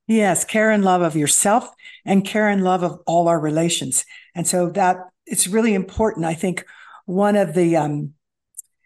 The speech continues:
well, it's kind of distorted 'cause right now it's like, okay, only care for yourself, love yourself first, foremost, that's it. But in this original instruction is we're one hoop of life. And so no one's higher, no one's lower.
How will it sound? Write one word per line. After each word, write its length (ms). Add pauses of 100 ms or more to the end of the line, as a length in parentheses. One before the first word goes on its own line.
(300)
well, 180
it's 160
kind 180
of 80
distorted 540
'cause 180
right 200
now 420
it's 240
like, 280 (140)
okay, 300
only 260
care 240
for 140
yourself, 460
love 200
yourself 540
first, 280
foremost, 420
that's 240
it. 220 (420)
But 140
in 240
this 260
original 420
instruction 560
is 200
we're 140
one 360
hoop 240
of 120
life. 460 (400)
And 180
so 280
no 160
one's 240
higher, 420
no 160
one's 300
lower. 440